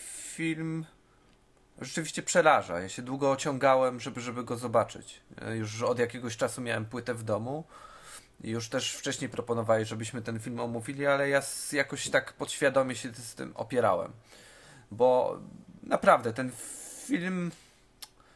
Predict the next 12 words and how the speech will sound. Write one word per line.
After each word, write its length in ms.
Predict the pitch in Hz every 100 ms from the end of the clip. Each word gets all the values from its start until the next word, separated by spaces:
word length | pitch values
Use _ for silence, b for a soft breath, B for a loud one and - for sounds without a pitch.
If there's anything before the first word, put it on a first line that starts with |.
| b b _ - -
mnie 240 | 156 160
przeraża, 580 | - 165 139 104 - -
tak? 240 | - - -
Nie, 180 | 113 117
nie, 120 | 120
nie 100 | 117
oglądam 420 | 113 123 107 95
go 100 | 92
ze 100 | 90
spokojem 680 | - 113 117 117 117 147 156 b b b b -
i 40 | 117
nawet 600 | 123 117 120 - -